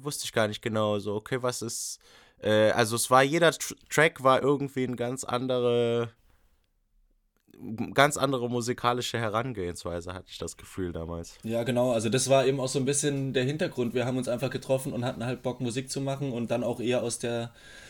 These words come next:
Speaker 2: und das ist bei Steinregen auf jeden Fall, glaub ich, ein ganz wichtiger Punkt, dass wir da von Anfang an eigentlich eher produziert haben, als dass wir live zusammen irgendwie, äh, im Proberaum gezockt haben.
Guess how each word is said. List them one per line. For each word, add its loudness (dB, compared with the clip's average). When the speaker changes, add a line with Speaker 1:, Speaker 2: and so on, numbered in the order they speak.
Speaker 2:
und 2
das 6
ist 0
bei 4
Steinregen 2
auf -4
jeden 0
Fall, -2
glaub 0
ich, -6
ein -2
ganz -2
wichtiger -2
Punkt, -4
dass -4
wir 0
da 0
von -2
Anfang -4
an -2
eigentlich -4
eher 2
produziert -2
haben, -2
als -4
dass -4
wir 0
live 0
zusammen -2
irgendwie, -4
äh, -2
im -2
Proberaum -2
gezockt -6
haben. -4